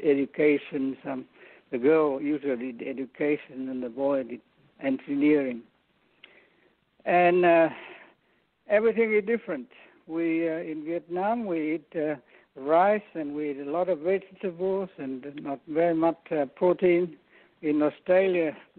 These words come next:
uh, people give us a lot of protein and a lot of butters and things like that. And in the studying of the English, uh, Australian English is different from the, uh, uh, English English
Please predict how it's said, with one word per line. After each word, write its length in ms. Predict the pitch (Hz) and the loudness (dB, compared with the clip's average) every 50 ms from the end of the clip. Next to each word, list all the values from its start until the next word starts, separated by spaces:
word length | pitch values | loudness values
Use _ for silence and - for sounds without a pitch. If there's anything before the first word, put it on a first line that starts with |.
| 160 | -12
uh, 40 | 156 143 139 - | -12 -12 -10 -6
people 420 | - 170 170 - 170 156 151 147 135 | -6 -6 -4 -2 -2 0 0 0 -2
give 240 | 143 175 175 151 151 | -2 -2 -2 0 0
us 120 | 147 139 - | -2 -2 -4
a 40 | 165 | -6
lot 220 | 143 156 180 175 | -2 -2 0 0
of 140 | 160 151 - | 0 -2 -2
protein 600 | - - 185 180 175 180 - 190 175 175 170 180 170 | 0 2 4 4 4 2 0 0 0 0 0 0 -4
and 220 | 156 131 131 135 | -6 -6 -8 -8
a 20 | |
lot 100 | 151 147 143 | -8 -8 -8
of 120 | 135 135 | -8 -4
butters 500 | 151 170 170 160 - 175 170 175 175 156 - | -2 -2 -2 -2 -4 -4 -2 -2 -2 -4 -8
and 120 | 156 139 135 _ _ - - - _ _ - | -14 -18 -18 _ _ -20 -20 -20 _ _ -4
things 180 | - 175 165 156 - | -2 -2 -2 0 0
like 280 | 170 160 147 139 - - | 0 0 0 0 -4 -4
that. 180 | 165 160 175 175 _ _ - - 143 139 _ _ _ - - - _ _ _ - | -2 -2 -2 -2 _ _ -20 -20 -20 -20 _ _ _ -20 -20 -20 _ _ _ -6
And 260 | 165 147 147 143 143 | -2 -2 0 0 2
in 180 | 151 151 151 147 | 2 2 2 2
the 120 | 147 139 - - _ | 0 0 -2 -6 _
studying 540 | - 175 175 180 170 170 170 165 160 151 147 | 0 2 2 4 4 2 2 2 2 0 -2
of 200 | 143 135 131 139 - _ - | -2 -2 -4 -4 -6 _ -10
the 100 | 143 143 | -6 -4
English, 520 | 151 165 170 185 190 180 175 170 175 175 - - - - - | 0 2 2 2 4 4 4 2 2 2 -2 -10 -20 -12 -8
uh, 240 | 147 143 143 147 139 | -6 -6 -4 -4 -4
Australian 560 | 139 - - - 180 175 180 175 160 160 156 165 | -6 -8 -4 2 4 4 4 6 4 2 2 0
English 380 | 180 185 185 170 156 147 135 - - | -2 -2 -2 -4 -4 -6 -8 -10 -20
is 80 | 139 131 | -14 -4
different 460 | 139 175 175 - - 175 147 147 147 | -4 -4 -4 -4 -6 -6 -6 -6 -6
from 240 | - 170 156 143 143 | -6 -8 -8 -8 -6
the, 420 | 139 147 143 143 147 147 139 143 139 _ _ _ _ - - - _ _ _ _ _ _ _ - 160 | -6 -4 -4 -2 -2 -2 -4 -6 -8 _ _ _ _ -20 -20 -20 _ _ _ _ _ _ _ -8 -4
uh, 0 | |
uh, 380 | 143 139 139 139 139 139 151 | 0 0 2 2 2 0 0
English 480 | - - 190 214 208 180 175 - - - | 0 2 2 4 4 4 2 2 2 2
English 360 | 220 226 233 214 180 143 | 2 2 4 2 0 0